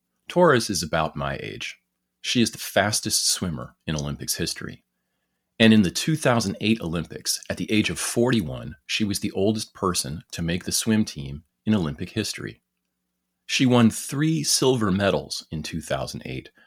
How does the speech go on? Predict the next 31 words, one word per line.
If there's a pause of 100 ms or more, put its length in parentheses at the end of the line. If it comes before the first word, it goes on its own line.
(100)
with
two
of
the
races
separated
by
only (100)
thirty-five
minutes. (920)
I
read
about
her
with
interest. (500)
By
my
forties,
I
was
starting
to
feel
the
cumulative
effects
of
my
constant
grind.